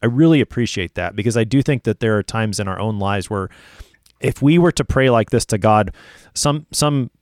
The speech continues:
in, in piety, I think, in, in a certain sort of piety, we would say, "Well, I'm not going to complain to God.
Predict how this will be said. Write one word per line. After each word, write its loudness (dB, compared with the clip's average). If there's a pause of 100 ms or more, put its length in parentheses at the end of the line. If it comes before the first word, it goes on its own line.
(200)
in, 0
in 2
piety, 0
I -2
think, -4
in, -4
in -2
a 2
certain -2
sort 0
of -4
piety, 0
we 2
would -2
say, -2
"Well, -6
I'm 0
not -2
going 0
to -4
complain -6
to -14
God. -14